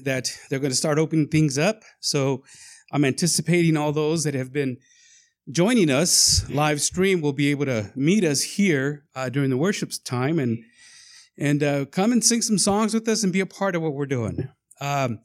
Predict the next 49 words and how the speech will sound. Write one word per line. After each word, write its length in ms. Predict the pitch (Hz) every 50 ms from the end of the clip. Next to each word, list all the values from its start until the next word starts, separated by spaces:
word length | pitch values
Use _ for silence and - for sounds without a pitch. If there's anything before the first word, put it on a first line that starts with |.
| _ - - - - - - - - _
as 240 | - 147 165 160 175
you 80 | 226 220
know, 320 | 180 170 214 240 220 - _ -
we, 340 | 147 151 156 151 147 143 - - -
we've 160 | 143 156 165
been 100 | 151 165
starting 400 | 156 - - 185 170 165 170 156
off 220 | 147 151 151 139 -
with 100 | 147 -
the 80 | 156
message 680 | 143 143 170 220 220 220 - 165 156 156 - - - -
so 200 | - - - 180 160
that 180 | 160 156 147
people 280 | - 180 175 - 170 160
that 140 | 143 147 139
are, 320 | 135 127 127 117 110 110 - _ _ _
um, 420 | 143 135 131 123 113 107 107 117 _ _ _ _ _ _ _ _ _ - - - _
we 100 | 147 156
couldn't 220 | 156 - 214 196 175
get 140 | 165 151 143
the 60 | 131
music 300 | 156 208 226 190 170 123
on 140 | 127 123 117
at 100 | 101 -
first, 380 | - - 196 180 160 - -
but 80 | 131 131
now 100 | 143 156
we 140 | 151 143 147
have 120 | 147 127
the 60 | 139
music 320 | 147 139 131 120 120 120 -
on. 240 | 127 135 151 170 - _ _ _ _ - - - - - _ _ _
But, 240 | 151 147 156 156 -
uh, 140 | 165 165 160
I 80 | 151 147
think 240 | - 247 294 294 -
we're 60 | 302
gonna 160 | 269 269 240
keep 380 | - - - 240 226 214 165 151
doing 220 | 196 220 220 202
it 80 | 156 -
that 200 | 143 123 117 120
way 160 | 131 143 156
when 300 | 156 143 165 185 190 196
we 100 | 196 190
come 260 | 175 - - 160 156
back. 300 | 156 170 165 151 - -
The 120 | - 156 156
importance 760 | 151 156 - - - 240 254 269 247 254 240 220 - - -